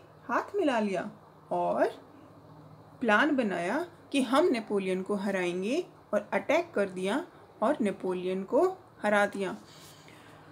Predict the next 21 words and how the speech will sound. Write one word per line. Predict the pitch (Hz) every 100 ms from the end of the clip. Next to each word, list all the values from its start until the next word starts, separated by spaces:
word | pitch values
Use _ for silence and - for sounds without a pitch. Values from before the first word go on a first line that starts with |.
| - - -
ये, | 196 247 339 359 359 - - - - - -
अ, | 208 202
लिपजिंग | 208 285 277 226 349
में, | 359 254 233 349 - - - - -
अ, |
the | 208 196 196
Battle | 202 202 262 302
of | 302
Lipjing | 233 196 190 - 180 254 -
in | 269
eighteen | - 214 214 269 359 - -
thirteen | 226 226 - 302 175 170 - - - -
कहा | 214 214
जाता | 208 190 202
है। | 208 262 349 - - - - - - - -
जब | - 339 381 - - - -
नेपोलियन | 202 208 233 262 349 370
हार | 254 247 302
गया | 320 190 185
था | 185 208 285 - - - -
तब | 294 185 -